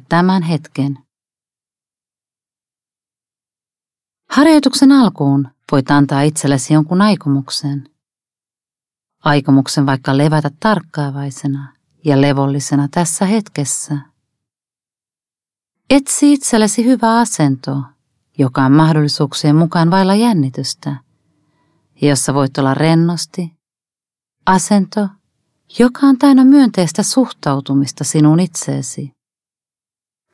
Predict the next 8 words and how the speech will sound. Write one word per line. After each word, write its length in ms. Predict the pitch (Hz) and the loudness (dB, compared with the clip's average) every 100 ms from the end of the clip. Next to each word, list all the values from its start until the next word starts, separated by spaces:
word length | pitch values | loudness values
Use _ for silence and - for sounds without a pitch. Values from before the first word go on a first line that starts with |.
| - | 0
Voit 180 | 262 277 | 2 2
laskea 380 | 311 - 277 | 0 0 0
hartiat 640 | 254 294 262 143 151 139 131 _ 156 | 2 2 0 0 -4 -4 -6 _ -2
ja 80 | |
leuan 320 | 156 156 147 151 | 2 2 2 2
kevyesti 840 | 185 165 143 135 - - 135 127 _ _ _ _ - | 0 0 -2 -6 -8 -8 -8 -10 _ _ _ _ -4
ja 80 | 156 | 0
laittaa 380 | 156 156 143 | 0 0 -4